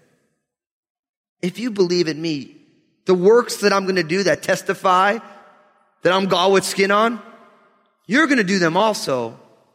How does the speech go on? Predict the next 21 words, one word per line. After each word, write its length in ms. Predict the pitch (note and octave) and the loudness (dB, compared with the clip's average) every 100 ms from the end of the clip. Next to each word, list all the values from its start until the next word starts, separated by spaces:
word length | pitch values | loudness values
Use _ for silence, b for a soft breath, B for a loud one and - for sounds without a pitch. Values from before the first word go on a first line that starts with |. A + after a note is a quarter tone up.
| _ _ _ _ - | _ _ _ _ -6
and 240 | D#3+ D#3 | -4 -4
greater 520 | C#3 D3+ F3 F#3+ F3+ D#3 | -6 -4 0 2 2 2
works 320 | D3 C#3 - | 0 -2 -6
than 180 | C#3 C#3 | -6 -2
these 260 | D#3 C3 | -2 -2
will 120 | B2 | -8
you 140 | A#2 A#2 | -12 -12
do." 200 | A#2+ - _ _ _ _ _ _ _ _ _ _ - | -14 -16 _ _ _ _ _ _ _ _ _ _ -2
Now, 120 | E3 | 2
when 180 | B3+ D4 | 4 2
was 140 | G#3 | 2
the 80 | G3+ | 0
last 400 | F#3 F3+ E3+ - | 2 0 -2 -6
time 500 | G3 F#3+ C#3 B2+ A#2 - _ _ C3+ | -2 0 0 -2 -10 -18 _ _ -14
you 160 | E3 | -12
thought 240 | - E3 C#3+ | -2 0 0
about 240 | C#3 B2 | 0 -2
your 200 | C3+ C#3 | -4 -4
own 180 | D3 C3+ | -4 -4
life 360 | A#2+ A2+ - - | -6 -6 -12 -8
that 260 | B2 A2+ | -6 -6